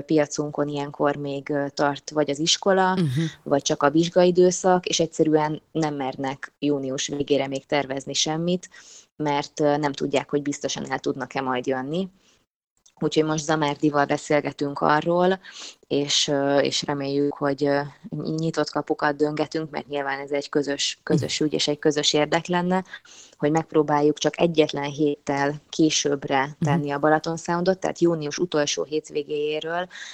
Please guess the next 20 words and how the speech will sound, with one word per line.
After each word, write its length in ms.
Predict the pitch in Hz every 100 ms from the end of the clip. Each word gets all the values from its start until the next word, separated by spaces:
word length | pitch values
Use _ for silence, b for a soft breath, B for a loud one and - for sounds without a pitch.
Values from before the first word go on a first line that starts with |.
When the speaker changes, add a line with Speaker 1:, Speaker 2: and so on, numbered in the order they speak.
| B _
Speaker 1:
július 840 | 170 170 165 160 165 147 143 - -
első 360 | 156 139 135 -
hétvégéjére, 1120 | 135 139 - - 101 131 135 135 143 156 180 b b b b b b _
mert 260 | - 147 147 147
akkor 280 | - 156
rengeteg, 640 | 165 160 151 147 143 139 143
ö, 300 | 143 139 139 147 151
kö-, 120 | -
többek 340 | 160 170 156 156
között 340 | 160 147 -
amúgy 220 | 147 147
a 40 | 151
belga 360 | 156 151 151
piacon 420 | 147 147 143 - 147
is, 140 | -
ahonnan 320 | 143 143 143
több 160 | - 143
ezer 400 | - 143 143 139
vendégünk 580 | 147 147 143 143 151 156
érkezett, 560 | 151 - 165 175 180